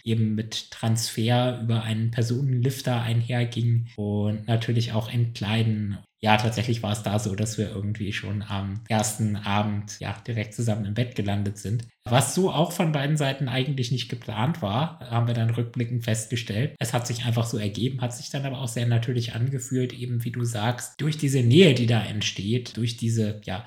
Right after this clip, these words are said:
körperbezogenen Tätigkeiten, einfach schon viel diese Nähe erlebt zu haben und dann auch darüber, ja, das Vertrauen zu jemandem zu haben, dass das dann auch sehr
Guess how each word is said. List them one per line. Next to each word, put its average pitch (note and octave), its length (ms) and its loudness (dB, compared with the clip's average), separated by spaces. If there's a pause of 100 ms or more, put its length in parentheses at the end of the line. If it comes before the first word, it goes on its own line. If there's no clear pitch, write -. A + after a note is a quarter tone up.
(140)
körperbezogenen A2+ 920 0
Tätigkeiten, G2+ 1000 -4
einfach A2+ 240 -6
schon G#2 240 -6
viel G#2+ 340 -2
diese G#2 500 -4
Nähe A#2 480 6
erlebt A2+ 440 2
zu A#2+ 200 -2
haben A2 440 0
und G#2+ 160 -10
dann G#2 160 -6
auch A2+ 160 -6
darüber, G2+ 520 -4 (220)
ja, G#2+ 140 -2
das G#2+ 160 0
Vertrauen A2 480 -4
zu A#2 100 -4
jemandem G#2 380 -4
zu - 260 -8
haben, F#2+ 560 -4
dass - 400 -8
das - 140 -10
dann A2+ 180 -4
auch A2+ 140 -6
sehr D3+ 320 0